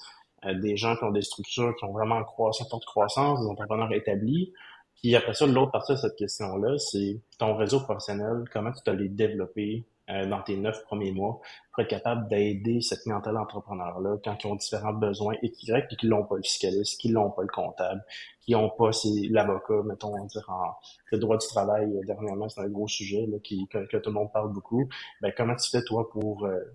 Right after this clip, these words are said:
les diriger ? Est-ce que tu t'es déjà monté un réseau, euh, par rapport à ça ? Fait que, quel type d'entrepreneur que t'as, puis comment tu t'es équipé pour être en, en mesure de le servir avec, euh,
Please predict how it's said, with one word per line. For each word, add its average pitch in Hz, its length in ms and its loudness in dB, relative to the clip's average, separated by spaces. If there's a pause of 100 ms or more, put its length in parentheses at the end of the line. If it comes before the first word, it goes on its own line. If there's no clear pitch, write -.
(140)
les 107 140 4
diriger ? 104 320 0
Est-ce - 160 -4
que 110 60 -2
tu - 140 -16
t'es 107 140 -4
déjà 110 260 2
monté 107 300 0
un 104 100 -2
réseau, 101 480 -2
euh, 92 140 -4
par 98 100 -2
rapport 95 220 -4
à 90 60 -6
ça ? - 140 -10
Fait 95 120 -4
que, - 60 -16 (280)
quel 120 160 8
type 143 120 8
d'entrepreneur 113 520 4
que 110 100 4
t'as, 127 200 2
puis - 160 -14
comment 110 220 0
tu - 120 -10
t'es 101 100 0
équipé 107 300 -4
pour 101 140 -6
être - 160 -14
en, 95 240 -4
en 104 40 0
mesure 104 220 2
de 104 60 4
le 104 80 2
servir 101 340 -2
avec, 92 260 -10
euh, - 100 -2